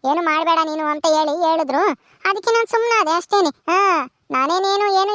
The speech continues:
ಹೇಳಕ್ ಹೋಗಿಲ್ಲ, ಅವ್ರು ಹೇಳಿದ್ನ ನಾನು ಪಾಲಿಸ್ತಾ ಇದೀನಿ ಅಷ್ಟೇನೆ ಹೆಂಡ್ತಿಯಾಗಿ. ಹಾ, ಹೆಂಡ್ತಿಯಾಗಿ ಗಂಡನ್ ಮಾತ್ ಕೇಳ್ಬೇಕು ತಾನೇ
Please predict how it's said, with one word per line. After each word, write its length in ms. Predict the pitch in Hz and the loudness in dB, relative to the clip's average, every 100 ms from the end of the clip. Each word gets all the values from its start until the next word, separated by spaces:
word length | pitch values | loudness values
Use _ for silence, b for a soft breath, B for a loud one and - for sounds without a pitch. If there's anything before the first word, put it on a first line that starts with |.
| 392 | 0
ಹೇಳಕ್ 240 | 392 403 | 0 0
ಹೋಗಿಲ್ಲ, 220 | 381 381 285 | 0 0 0
ಅವ್ರು 140 | 311 330 | 0 0
ಹೇಳಿದ್ನ 300 | 370 349 392 320 320 B | 0 0 0 0 -4 B
ನಾನು 220 | 359 359 359 | -2 -2 0
ಪಾಲಿಸ್ತಾ 440 | 330 320 339 330 | 0 0 -2 -4
ಇದೀನಿ 180 | 330 294 | -2 -6
ಅಷ್ಟೇನೆ 400 | 269 - 302 277 | -6 -4 -4 -2
ಹೆಂಡ್ತಿಯಾಗಿ. 500 | 294 330 302 277 254 _ | -4 -2 0 -2 -6 _
ಹಾ, 100 | 294 320 302 | -2 0 0
ಹೆಂಡ್ತಿಯಾಗಿ 460 | 311 311 339 330 294 | -2 0 0 2 0
ಗಂಡನ್ 300 | 330 330 349 | 0 -2 -2
ಮಾತ್ 160 | 339 | -4
ಕೇಳ್ಬೇಕು 380 | - 349 359 339 | -2 -2 0 -2
ತಾನೇ 240 | 339 403 | -2 -2